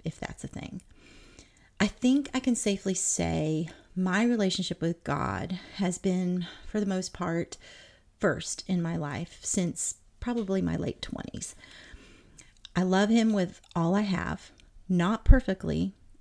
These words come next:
I might say, but sincerely. And I try to keep him central in all the things that make up my life, like family, my work, my ministry, um, and pretty much anything I'm doing. But my relationship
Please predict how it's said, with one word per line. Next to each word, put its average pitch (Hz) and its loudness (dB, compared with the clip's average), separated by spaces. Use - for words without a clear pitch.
I 170 -4
might 165 -6
say, - -6
but 190 -4
sincerely. 247 -2
And 202 0
I 196 -2
try 220 -6
to 233 -10
keep 196 -4
him 185 -2
central 170 -6
in 170 -4
all 170 -4
the 180 -4
things 156 -8
that - -8
make - -8
up - -12
my - -8
life, 95 -10
like - -16
family, 151 -6
my 165 0
work, 156 -2
my 156 -8
ministry, 147 -6
um, 180 -6
and 220 -2
pretty 277 0
much 233 4
anything 170 -2
I'm 85 -10
doing. 139 -12
But 202 -2
my 220 2
relationship 254 0